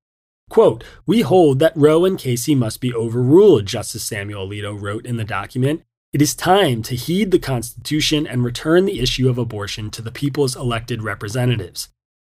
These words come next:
After the initial shock that a draft opinion had been leaked, which is unprecedented in Supreme Court history, the initial Roe v. Wade decision leaked in nineteen seventy-three, but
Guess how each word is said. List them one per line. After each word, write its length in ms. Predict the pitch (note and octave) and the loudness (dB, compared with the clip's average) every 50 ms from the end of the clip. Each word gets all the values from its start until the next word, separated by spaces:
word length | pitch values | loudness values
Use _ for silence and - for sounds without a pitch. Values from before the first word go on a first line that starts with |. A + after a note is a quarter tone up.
| _ - | _ -2
After 280 | D#3+ F3+ - - C#4+ | -2 -2 0 0 2
the 120 | C4+ D#4+ C4 | 4 4 4
initial 300 | F3 F3 F3 - F#3+ D#3+ | 4 4 2 2 0 0
shock 480 | - - - E3 C3+ G2 F#2 - - | 0 0 2 2 0 0 -2 -4 -4
that 120 | - C#3 C3 | -2 -2 0
a 60 | B2 | 0
draft 400 | B2 B2+ A#2+ A#2 C3 C3+ - D#3 | 0 -2 -2 -2 -4 -4 -4 -6
opinion 340 | - - A#2+ A#2 A2+ A2+ G#2+ | -4 -2 -4 -2 -2 -2 -4
had 180 | G#2+ A#2 A2+ | -4 -6 -6
been 200 | A2 A2 A2 A#2+ | -6 -4 0 2
leaked, 320 | D3 G#3 G3 B2+ B2 - - | 2 2 2 0 -4 -2 -2
which 240 | A#2+ A#2 A#2+ - - _ _ _ | -2 -2 -2 -6 -10 _ _ _
is 120 | C#3+ B2 | -2 0
unprecedented 920 | D3 C#3 C3+ C3+ B2+ - F3 G3 G3 - A3 G#3+ E3 A#2+ A2 G#2 F#2+ G2+ | 2 2 0 0 -2 -2 -2 -2 -2 -2 0 0 0 0 0 -2 -6 -8
in 180 | - D3 B2+ B2 | -6 -4 -2 -2
Supreme 380 | - - B2+ - B2+ B2 A#2+ A#2 | -2 -4 -4 0 0 0 0 0
Court 240 | A#2+ A#2+ G#2 - | -4 -6 -6 -4
history, 480 | - A#2 D#3 - - - G2+ G2 G#2+ A2 | -2 -2 -2 -2 -4 -8 -10 -8 -8 -8
the 240 | G#2+ A#2 A2+ B2 A#2+ | -6 -6 -8 -6 -2
initial 400 | C3 C3 C3 D#3 - - F#3 D#3 | 0 2 2 4 4 2 2 2
Roe 160 | C3 C3 C3 | 4 4 4
v. 180 | B2+ A#2+ B2 A#2+ | 2 2 0 2
Wade 240 | A2+ C#3+ F3+ G3+ F3 | 4 6 6 6 4
decision 480 | E3+ D#3 - D3 C3+ C3 C3 B2 A#2+ | 2 2 0 -2 -2 -2 0 0 0
leaked 220 | A#2+ B2 B2 B2 - | 0 0 -2 -2 -2
in 80 | A#2+ | -4
nineteen 380 | A2+ A#2 G#2+ G2+ G2 - A2+ G#2+ | -4 -4 -6 -8 -10 -10 -10 -10
seventy-three, 640 | - A#2 G#2 G#2+ G#2 G#2+ G#2+ - - D3+ E3 D#3 C3+ | -8 -8 -8 -6 -8 -8 -10 0 4 4 6 6 6
but 200 | G#2+ B2 A#2+ | 4 0 -2